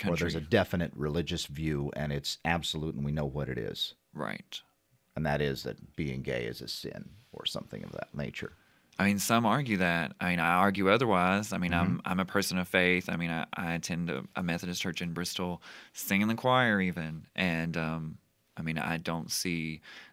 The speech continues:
Speaker 2: these questions that they're raising, I mean, between myself with my orientation and my faith.
Speaker 1: Keith, what is, what is, what do you think about religion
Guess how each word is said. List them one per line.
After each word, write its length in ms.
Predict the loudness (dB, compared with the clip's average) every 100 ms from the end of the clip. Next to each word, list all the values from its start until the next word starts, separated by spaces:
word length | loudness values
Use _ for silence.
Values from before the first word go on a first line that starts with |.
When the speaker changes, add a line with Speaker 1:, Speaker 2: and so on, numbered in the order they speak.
| -10
Speaker 2:
these 260 | -2 -2
questions 460 | 0 0 0 -2 -4
that 160 | -6 -2
they're 160 | -2
raising, 480 | 0 -2 -2 -4 -4
I 60 | -6
mean, 100 | -6
between 340 | -8 -8 -8
myself 540 | -6 -6 -6 -6 -6 -8
with 240 | -12 -8
my 240 | -4 0 0
orientation 680 | 0 -4 -6 -6 -4 -4
and 120 | -6
my 160 | -6 -8
faith. 460 | -6 -8 -8 -14 -20 _ _ _ _ _ _ _ _ _ _ _ _ _ _ _ _ _ _ _ _ _ _ -6
Speaker 1:
Keith, 220 | -2 -2
what 100 | -2
is, 160 | -2 -2
what 140 | -2
is, 220 | -2 -4 -4
what 100 | 0
do 80 |
you 80 | 0
think 260 | 2 0 0
about 220 | 0 2
religion 600 | 2 2 0 2 0 0